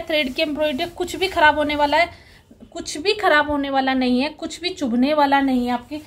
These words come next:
Without lining stitch करवाइए और डार्क कलर चार्ट बहुत सुंदर लगेगा। ये देखिए, सेम प्रिंट है, only उसमें जगह जगह फ्लावर्स थे, इसमें only नेक वर्क है।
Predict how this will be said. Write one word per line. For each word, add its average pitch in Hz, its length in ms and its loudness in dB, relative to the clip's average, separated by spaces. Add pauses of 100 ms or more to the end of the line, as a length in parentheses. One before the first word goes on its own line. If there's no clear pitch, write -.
(420)
Without 294 460 4
lining 294 360 0
stitch 302 320 -12
करवाइए 254 580 -4 (640)
और 247 220 -4
डार्क 269 340 0
कलर 285 200 0
चार्ट 254 300 -2 (140)
बहुत 285 440 -4
सुंदर 277 240 -2
लगेगा। 247 400 0 (640)
ये 247 100 -4
देखिए, 185 340 -8 (120)
सेम 320 360 -2
प्रिंट 311 320 0
है, 320 100 2 (800)
only 370 400 0 (1160)
उसमें 277 500 -4
जगह 269 260 0
जगह 311 280 2
फ्लावर्स 294 480 2
थे, 381 100 -4 (580)
इसमें 311 300 -6
only 285 300 2
नेक 269 300 4
वर्क 214 220 -2
है। 165 100 -10